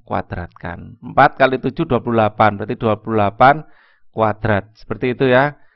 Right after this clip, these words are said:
Hasilnya berapa? Ya, kita pakai kalkulator saja, biar cepat. Dua puluh delapan kita kuadratkan.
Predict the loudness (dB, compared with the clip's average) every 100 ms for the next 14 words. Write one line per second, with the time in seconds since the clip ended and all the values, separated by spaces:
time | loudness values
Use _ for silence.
0 | _ -12 -8 -4 -2 -2 2 2 4 4
1 | 4 2 -2 -6 -8 -8 -10 -10 -6 -6
2 | -6 -10 -10 -10 -8 -8 -8 -14 -20 -16
3 | -10 -6 -6 -6 -10 -10 -10 -12 -20 _
4 | _ _ _ _ _ _ -6 0 2 4
5 | 2 0 -2 -2 2 2 0 -8 -12 -12
6 | -12 -4 -4 -2 -4 -6 -6 -12 -12 -14
7 | -14 -14 -20 -20 -20